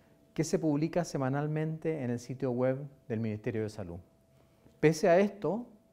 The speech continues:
quiero advertirles que el indi-, el indicador de R efectivo sigue estando sobre uno, lo que demuestra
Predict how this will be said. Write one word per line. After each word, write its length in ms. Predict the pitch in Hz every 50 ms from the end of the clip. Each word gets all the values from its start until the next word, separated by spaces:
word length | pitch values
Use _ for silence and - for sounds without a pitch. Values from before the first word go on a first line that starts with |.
| _ _ _ -
quiero 220 | - 104 104 113 117
advertirles 800 | 117 131 147 143 - 185 156 143 131 131 151 165 - - - - _ _ _ _ _ _ _ _ _ _
que 60 | -
el 80 | 135 127
indi-, 340 | 123 123 120 123 123 127 127 - -
el 120 | 127 127 131
indicador 680 | 135 143 156 190 185 - 185 156 139 127 127 139 - - - - - _
de 460 | - 120 - - 120 117 113 110 117 110
R 180 | 120 123 131
efectivo 720 | 131 131 - 131 113 - - 165 139 123 123 143 180 208 208 - - - _ _ _
sigue 280 | - - 180 180 220
estando 380 | 214 220 - 208 196 196 202 196
sobre 320 | 196 - 190 175 175 202
uno, 300 | 220 196 131 101 90 101 104 - - _ _ _ _ _ _ _ _ _ _ - -
lo 180 | 113 120 123
que 160 | 123 135 131
demuestra 760 | 123 120 117 143 175 202 202 202 - - 139 143 180 226 226